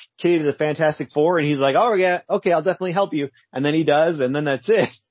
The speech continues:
And they made it into a pretty compelling, uh, you know, four issue limited series here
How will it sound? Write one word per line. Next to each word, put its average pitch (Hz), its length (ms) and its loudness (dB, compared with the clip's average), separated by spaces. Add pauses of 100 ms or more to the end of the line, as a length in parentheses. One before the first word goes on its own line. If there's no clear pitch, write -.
(280)
And 165 180 0
they 160 80 2
made 202 240 0
it 180 100 2
into 175 200 0
a 156 80 -4
pretty 180 260 0
compelling, 160 680 -2
uh, 135 340 -2
you 135 100 -8
know, 135 220 -6
four 170 220 -2
issue 151 240 -6
limited 143 340 -4
series 196 340 0
here 113 280 -4